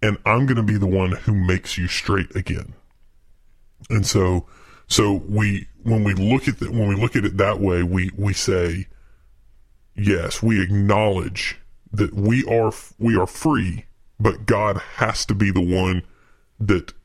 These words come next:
changes us from our old nature and puts us in a new nature with, with Christ. And he does that through his sovereignty.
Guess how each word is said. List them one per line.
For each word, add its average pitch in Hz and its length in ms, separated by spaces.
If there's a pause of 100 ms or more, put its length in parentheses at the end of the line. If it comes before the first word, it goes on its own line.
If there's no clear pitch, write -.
changes 120 640
us - 540 (640)
from 104 200
our 92 200
old 110 260
nature 90 500 (360)
and 95 200
puts - 280
us 95 200
in 110 160
a 92 60
new 92 180
nature 90 340
with, 87 280 (420)
with - 180
Christ. - 540 (2500)
And 107 140
he 104 80
does 104 260
that 98 200
through 95 140
his 92 140
sovereignty. - 520